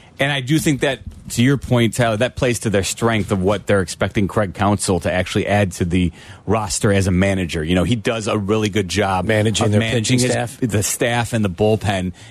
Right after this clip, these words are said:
Speaker 1: And I do think, you know, when these live young arms finally do make it to the majors and you've got them littered throughout your rotation, uh, you can then trust that Craig Counsell is gonna, going to get the most out of those young arms. That was his, you know,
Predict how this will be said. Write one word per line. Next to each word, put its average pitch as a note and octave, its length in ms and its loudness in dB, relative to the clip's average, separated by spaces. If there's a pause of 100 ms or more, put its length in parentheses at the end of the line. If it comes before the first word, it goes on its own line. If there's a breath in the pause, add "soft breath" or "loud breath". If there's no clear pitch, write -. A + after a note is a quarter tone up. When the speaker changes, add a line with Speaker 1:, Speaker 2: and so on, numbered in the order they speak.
Speaker 1:
And A#2+ 140 0
I A2+ 80 -2
do A#2+ 200 -2
think, A#2 360 0
you A#2 80 2
know, G#2 140 2
when G#2+ 180 2
these G2 260 0
live G2+ 320 0
young G2+ 220 0
arms G2 420 -2 (220 loud breath)
finally G#2+ 420 0
do G2+ 220 2
make G2 200 2
it F#2+ 80 -2
to F#2 100 -6
the F#2 60 2
majors F#2+ 540 2
and G2 120 4
you've F2+ 120 0
got G2 200 -2
them F2+ 180 0
littered G2+ 340 0
throughout G2 240 0
your F#2 120 0
rotation, G2 680 2 (320 loud breath)
uh, - 60 -2
you G#2 180 2
can A2 220 0
then G#2+ 320 0 (240 loud breath)
trust - 540 -2
that A2+ 140 -2
Craig A#2+ 260 -4
Counsell A2 320 0
is F#2+ 80 -2
gonna, A#2 200 0
going A#2 200 0
to G#2+ 60 -2
get G#2 120 -2
the G#2+ 60 0
most A#2 420 0
out F#2+ 80 -2
of F2+ 60 -4
those F2 200 0
young E2+ 140 0
arms. D#2+ 200 -6
That G2+ 160 -2
was G2+ 280 -2 (280 loud breath)
his, G2 380 0 (140)
you A#2+ 100 2
know, F2 260 2